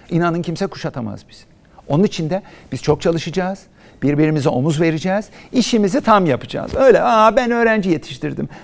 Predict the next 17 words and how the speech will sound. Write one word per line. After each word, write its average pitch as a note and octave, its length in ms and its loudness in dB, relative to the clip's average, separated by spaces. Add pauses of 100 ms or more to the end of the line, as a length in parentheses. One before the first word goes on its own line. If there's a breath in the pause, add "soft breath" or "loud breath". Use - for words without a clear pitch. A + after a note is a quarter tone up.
Aa, A3 300 2
bir, A#3+ 140 2
ba-, G#3+ 280 2
bir A#3 60 -2
takım G3+ 300 -2
üniversiteler G3+ 640 -2
iyi." G#3+ 360 -2 (260 loud breath)
Ya F3+ 180 -2
paydaşa B3 520 2
göre D#3+ 240 2
iyisin, C#3 380 -4
senin G3 340 -2
dünyada G3 480 0
bir G3 100 -4
şeyin G3+ 340 -2
yok A#3+ 260 -4
ki. - 200 -12